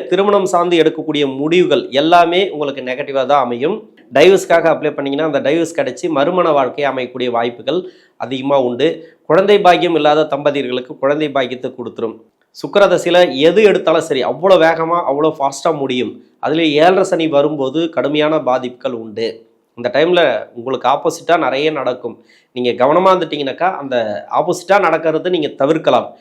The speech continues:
எல்லாமே நான் நெகட்டிவா சொல்றேன் அப்படின்ட்டு தயவு செஞ்சு நினைக்காதீங்க. இது சுக்கிர தசை. இந்த ஏழரை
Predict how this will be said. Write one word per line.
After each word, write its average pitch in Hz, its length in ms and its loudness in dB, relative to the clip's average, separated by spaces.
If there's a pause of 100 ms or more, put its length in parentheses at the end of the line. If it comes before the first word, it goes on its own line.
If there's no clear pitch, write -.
(380)
எல்லாமே 185 260 6 (100)
நான் 165 160 2
நெகட்டிவா 160 420 4
சொல்றேன் 156 320 2
அப்படின்ட்டு 139 500 -2
தயவு 143 240 0
செஞ்சு 156 180 -4 (100)
நினைக்காதீங்க. 127 460 -4 (720)
இது 131 100 -4 (100)
சுக்கிர 180 260 2 (100)
தசை. 160 240 2 (760)
இந்த 160 180 2 (180)
ஏழரை 175 180 4